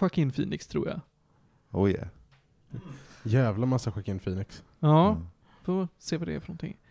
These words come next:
Speaker 1: Men okej, så vad, vad är filmens styrka då? Är det just den här s-, Ari Aster-stilen på det?
Speaker 2: Filmens styrka är dels, eh, Ari Aster-stilen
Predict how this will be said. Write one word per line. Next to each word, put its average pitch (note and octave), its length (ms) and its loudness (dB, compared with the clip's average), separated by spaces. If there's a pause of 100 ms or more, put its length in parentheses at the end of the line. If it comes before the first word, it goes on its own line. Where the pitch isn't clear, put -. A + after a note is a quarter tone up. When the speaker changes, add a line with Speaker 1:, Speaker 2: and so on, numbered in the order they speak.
(380)
Speaker 1:
Men G#3+ 200 4
okej, G3+ 340 6
så - 140 4
vad, G#3+ 200 8
vad A#3 140 10
är A3+ 40 4
filmens G#3 380 2
styrka G3 480 2
då? D3+ 160 6
Är F#3+ 200 6
det A3+ 60 6
just D#3+ 400 4 (1000)
den F3 200 2
här E3 100 4
s-, - 220 -4 (100)
Ari D#3 280 6
Aster-stilen G3 1080 2
på C#3 240 2
det? - 260 -2 (840)
Speaker 2:
Filmens C3+ 340 6
styrka A#2 340 4
är G2 220 6
dels, G#2+ 800 2 (180)
eh, E2+ 1200 0
Ari F2 160 2
Aster-stilen E2+ 720 0